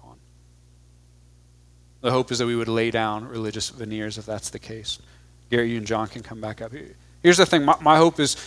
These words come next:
is clear for you, that everyone would respond. If those markers of compassion and knowing your sin and repenting and confessing and good works have been happening, then worship and gratitude today.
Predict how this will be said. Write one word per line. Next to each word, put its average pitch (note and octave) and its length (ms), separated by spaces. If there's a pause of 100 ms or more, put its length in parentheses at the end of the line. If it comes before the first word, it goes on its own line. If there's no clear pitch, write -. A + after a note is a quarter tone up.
(120)
is C#3 180
clear C#3+ 260
for B2 120
you, B2 100
that A#2+ 100
everyone B2+ 340
would A#2 120
respond. A2+ 520 (1400)
If - 60
those D3 200
markers D3 400
of C#3 120
compassion C#3 680
and B2+ 120
knowing C#3 280
your B2+ 100
sin C#3 380
and C3 80
repenting C3+ 480
and A#2+ 100
confessing C3 560
and B2 100
good B2+ 120
works C3+ 220
have B2 60
been B2 120
happening, C#3 360 (380)
then C3 220 (140)
worship C#3+ 500
and B2+ 100
gratitude A2 540
today. A#2 320